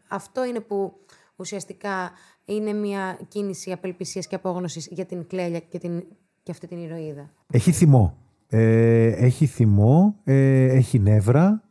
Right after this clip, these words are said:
Speaker 2: είναι ερωτευμένη με τον Ορέστη. Έχει φόβο, πολύ φόβο επίσης. Τα λέω εγώ τώρα αυτά γιατί είναι στοιχεία, είναι χαρακτηριστικά που ήθελα να έχει η ηρωίδα όταν την έγραφα. Δεν έχει όμως σκοτάδι, το αντίθετο. Σκοτάδι έχει πιο πολύ ο Ορέστης.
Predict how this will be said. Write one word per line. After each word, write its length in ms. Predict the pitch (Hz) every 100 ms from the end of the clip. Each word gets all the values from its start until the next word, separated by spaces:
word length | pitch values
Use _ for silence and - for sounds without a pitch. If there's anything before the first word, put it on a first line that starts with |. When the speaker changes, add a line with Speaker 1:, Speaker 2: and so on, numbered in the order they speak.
| _ _
Speaker 2:
είναι 180 | - 127
ερωτευμένη 680 | 120 107 92 95 92 139 180 _ _ _ _
με 140 | 208
τον 140 | - 85
Ορέστη. 480 | 87 85 - 165 - _ _ _ _ _
Έχει 360 | - 135 175 165
φόβο, 560 | - 113 101 139 160 - _ _
πολύ 240 | 107 104
φόβο 480 | 110 95 82 110 143 _
επίσης. 500 | - 90 85 151 165 _ - - - - -
Τα 100 | 120
λέω 120 | 135
εγώ 80 | 135
τώρα 140 | 139
αυτά 140 | 127 139
γιατί 360 | 127 135 143 _ _ 131
είναι 180 | 123
στοιχεία, 400 | 127 - 117 139
είναι 140 | 139 139
χαρακτηριστικά 560 | 131 120 120 98 143
που 140 | - 147
ήθελα 300 | 156 156 139
να 100 | 135
έχει 200 | 143 147
η 20 |
ηρωίδα 320 | 135 135 139
όταν 140 | 135 131
την 120 | 120
έγραφα. 420 | 135 110 92 85 - - - _
Δεν 300 | 98 156 214
έχει 240 | 220 180
όμως 340 | 131 113 - _
σκοτάδι, 640 | - - 104 98 92 92
το 160 | - 95
αντίθετο. 640 | 90 104 143 - - 78 _ _ _ _ _
Σκοτάδι 520 | - - 95 120 127
έχει 120 | 143 -
πιο 160 | 151
πολύ 260 | 147 139 104
ο 60 |
Ορέστης. 540 | 87 82 76 - -